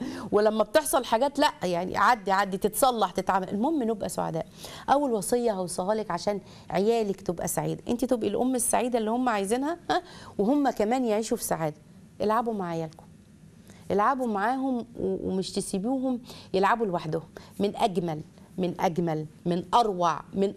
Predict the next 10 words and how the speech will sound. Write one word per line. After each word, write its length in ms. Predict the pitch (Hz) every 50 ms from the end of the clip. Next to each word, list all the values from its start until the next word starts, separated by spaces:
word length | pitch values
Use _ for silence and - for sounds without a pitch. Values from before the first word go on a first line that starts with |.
| -
افضل 460 | 233 247 208 185 180 160 175 156 156 - -
وسائل 520 | 196 202 180 - - 247 - - 196 185
التربيه 600 | 185 185 185 - 190 170 165 165 170 202 202 180 160
والسعاده 720 | 160 170 175 - - - 190 175 185 220 240 226 196 202
في 140 | 190 - 262
التربيه، 680 | 254 - - - 214 190 190 185 202 214 240 254 277 - 254 240 - -
تبقي 200 | 208 170 170 202
مستمتعه 640 | 196 190 175 - - 202 180 180 175 262 277 269 247
وانت 200 | 220 190 - 196
بتربي، 480 | 180 175 - 202 226 220 220 247 277